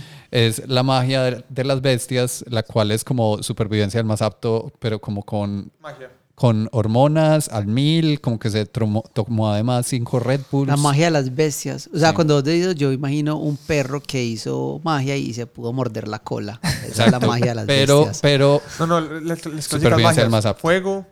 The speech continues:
Speaker 2: hielo, rayos, bestias.
Speaker 1: Bestias.
Speaker 3: Pokémon.
Speaker 1: Eh, chica mágica, <laughs> chica mágica.
Speaker 3: Ok, entonces hay
Speaker 1: Eh,
Speaker 3: una, hay una cosa,
Speaker 1: hay un
Speaker 3: hay,
Speaker 1: re-,
Speaker 3: hay
Speaker 1: eh, hay un
Speaker 3: la
Speaker 1: reino.
Speaker 3: tercera temporada es
Speaker 1: Sí,
Speaker 3: Pokémon.
Speaker 1: eso.
Speaker 3: Bueno.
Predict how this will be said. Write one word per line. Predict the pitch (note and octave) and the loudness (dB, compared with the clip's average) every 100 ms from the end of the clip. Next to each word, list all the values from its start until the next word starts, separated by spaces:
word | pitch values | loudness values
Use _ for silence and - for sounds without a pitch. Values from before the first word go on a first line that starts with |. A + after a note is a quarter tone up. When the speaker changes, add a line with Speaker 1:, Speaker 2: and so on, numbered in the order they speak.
| - | -12
Speaker 2:
hielo, | A#2+ D3 E3 E3+ E3+ - _ _ C3+ | -6 -6 -6 -8 -10 -16 _ _ -4
rayos, | C3+ C#3 D3 C#3+ - | -2 -2 -6 -10 -10
bestias. | - C#3 C#3 A2+ - - | -4 -4 -2 -4 -4 -6
Speaker 1:
Bestias. | - _ - _ - _ _ _ _ _ _ _ _ _ _ | -12 _ -20 _ -20 _ _ _ _ _ _ _ _ _ _
Speaker 3:
Pokémon. | - - - - - | -20 -18 -16 -16 -8
Speaker 1:
Eh, | B2 A2 G#2+ - | -4 -2 -2 -4
chica | - - G#2+ | -6 -4 0
mágica, | B2 A2 G2+ - - - | 2 0 -2 -6 -8 -12
<laughs> | _ | _
chica | - - G#2 | -12 -8 -6
mágica. | G#2 G2+ - - _ _ - - - _ _ - - | -6 -8 -14 -20 _ _ -20 -20 -20 _ _ -18 -10
Speaker 3:
Ok, | D#3+ | -2
entonces | A#2+ G#2+ A2+ C#3 C#3+ D3+ | 2 2 2 6 6 8
hay | E3 D#3+ | 8 8
Speaker 1:
Eh, | |
Speaker 3:
una, | D#3 E3 E3 D3+ | 8 6 6 4
hay | D3 | 4
una | D#3 D#3+ D#3+ | 4 4 4
cosa, | - F3 E3+ E3+ | 2 0 2 2
Speaker 1:
hay | C#3+ | 4
un | |
Speaker 3:
hay, | C#3+ | 4
Speaker 1:
re-, | C#3+ | 4
Speaker 3:
hay | C#3+ D3 | 4 4
Speaker 1:
eh, | C#3 - | 0 -6
hay | B2+ C3 | -4 -2
un | C#3 | 0
Speaker 3:
la | |
Speaker 1:
reino. | D3 C#3+ C3 | 2 4 6
Speaker 3:
tercera | C3 D3+ E3 | 6 6 6
temporada | E3+ D#3 D3+ | 4 4 2
es | D#3+ | 4
Speaker 1:
Sí, | G#2+ | 2
Speaker 3:
Pokémon. | - B2 A2 G2+ | 2 2 0 -2
Speaker 1:
eso. | A2 | -6
Speaker 3:
Bueno. | F#2+ - | -6 -8